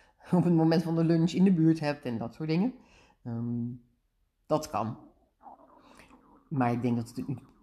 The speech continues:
utopie is om te denken dat je voorbij, eh, de kleine stapjes al van tevoren helemaal kunt weten wat er gaat gebeuren als je ze neemt en wat dus je volgende stapjes mogen zijn. Je mag comfortabel worden met het idee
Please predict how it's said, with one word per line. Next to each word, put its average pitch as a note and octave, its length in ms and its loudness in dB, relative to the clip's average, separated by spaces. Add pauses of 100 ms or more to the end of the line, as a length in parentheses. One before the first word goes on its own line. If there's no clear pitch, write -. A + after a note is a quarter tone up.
(100)
utopie E3 640 0
is F#3 200 2
om C3 180 -2
te B2+ 100 -6
denken B2 340 -4
dat A#2+ 240 -8
je A#2+ 300 -8 (140)
voorbij, B2+ 880 0 (520)
eh, A#2+ 220 -10
de G#2 120 -10
kleine A#2 260 -4
stapjes B3 680 -2 (880)
al C#3 80 -6
van B2+ 200 -4
tevoren G#3 400 2
helemaal G3 380 2
kunt C#3+ 200 -4
weten B2+ 340 -2
wat C#3+ 160 -4
er D#3+ 80 -2
gaat B2 200 -8
gebeuren C3+ 420 -4
als A#2 160 -8
je A2+ 60 -10
ze A2+ 160 -10
neemt C3+ 580 0 (440)
en C3 200 -2
wat A#2+ 140 -2
dus B2 160 -4
je A#2+ 60 -8
volgende D3 380 -2
stapjes - 400 -14
mogen F#2+ 320 -12
zijn. - 300 -16 (440)
Je E3+ 80 -8
mag F3+ 180 2
comfortabel G3+ 680 2
worden D#3+ 280 0
met B2+ 140 -2
het A2 140 -16
idee D#3+ 520 -2